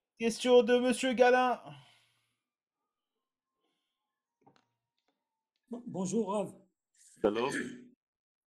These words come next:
Speaker 2: Oui, vous, vous m'entendez, Sh-, Shavua Tov ?
Speaker 3: Shavua Tov ou Mevora ?
Speaker 2: Vous m'entendez ?
Speaker 3: Je vous entends
Speaker 1: Oui,
Speaker 3: très
Speaker 1: oui,
Speaker 3: bien.
Speaker 1: Bechavod.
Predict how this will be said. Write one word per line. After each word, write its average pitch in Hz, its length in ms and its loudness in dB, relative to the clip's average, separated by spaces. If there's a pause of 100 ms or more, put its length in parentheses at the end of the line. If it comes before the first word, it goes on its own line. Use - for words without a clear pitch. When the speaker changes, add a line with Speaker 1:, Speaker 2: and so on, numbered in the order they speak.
(680)
Speaker 2:
Oui, 175 240 -6
vous, 120 220 -14
vous 151 140 -14
m'entendez, 180 540 -12
Sh-, - 220 -18 (180)
Shavua 165 500 -12
Tov ? 185 400 -6 (200)
Speaker 3:
Shavua 123 340 -2
Tov 151 300 -6
ou 143 60 -10
Mevora ? 117 460 -8 (1700)
Speaker 2:
Vous 156 80 -10
m'entendez ? 165 640 -8 (320)
Speaker 3:
Je 117 100 -16
vous 180 160 -6
entends 196 220 -4
Speaker 1:
Oui, 240 40 -6
Speaker 3:
très 254 120 -6
Speaker 1:
oui, 240 40 -4
Speaker 3:
bien. 226 100 -8
Speaker 1:
Bechavod. 240 400 0